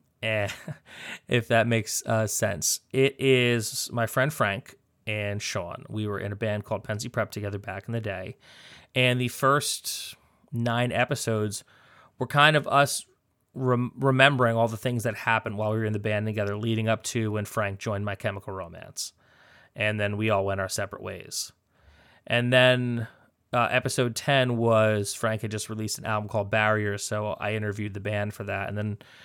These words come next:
we were supposed to come back in the fall, but then My Chem was going to get back together, unbeknownst to the entire world. So we just kinda had to call it a day until, you know, we all have the schedule to line up again.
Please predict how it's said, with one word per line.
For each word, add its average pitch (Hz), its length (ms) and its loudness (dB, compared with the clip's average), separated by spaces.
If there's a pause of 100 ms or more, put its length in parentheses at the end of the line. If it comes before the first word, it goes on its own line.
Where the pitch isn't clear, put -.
(220)
we 127 140 6
were 123 120 4
supposed 127 400 0
to - 60 -4
come 120 180 0
back 110 240 2
in 117 80 -4
the 113 80 -4
fall, 139 360 4
but 110 220 -2
then 104 340 -4
My 120 160 -6
Chem 107 300 -4
was 101 300 -4 (260)
going 110 220 2
to 110 60 -2
get 98 180 -10
back 101 220 -2
together, 107 600 0
unbeknownst 101 600 -4
to 101 280 -4 (380)
the 101 120 -6
entire 104 420 0
world. 92 500 -2 (160)
So 104 640 0
we 113 140 -2
just 107 280 -6
kinda 110 200 -2
had 107 100 -2
to 101 60 -4
call 107 340 2
it 107 40 0
a 107 40 0
day 101 280 -2
until, 113 540 -4 (640)
you 123 80 0
know, 117 300 4
we 117 200 2
all 113 200 2
have 113 160 2
the 110 80 -6
schedule 113 380 -2
to 113 60 -2
line 117 200 0
up 143 140 -2
again. 110 300 -4